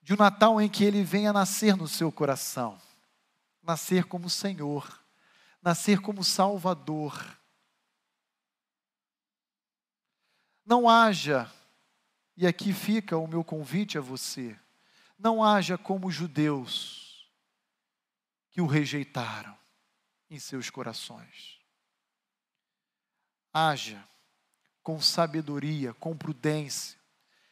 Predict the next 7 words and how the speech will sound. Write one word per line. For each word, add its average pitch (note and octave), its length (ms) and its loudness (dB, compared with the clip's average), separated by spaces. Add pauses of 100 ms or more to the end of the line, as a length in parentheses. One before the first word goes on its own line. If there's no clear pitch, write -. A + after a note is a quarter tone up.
(220)
reconhecendo C#3 880 -6 (1600)
que - 120 -4
Ele D#3+ 100 2
é D#3+ 40 6
o D#3+ 40 4
único A#3+ 720 -2
capaz C#3+ 1000 -2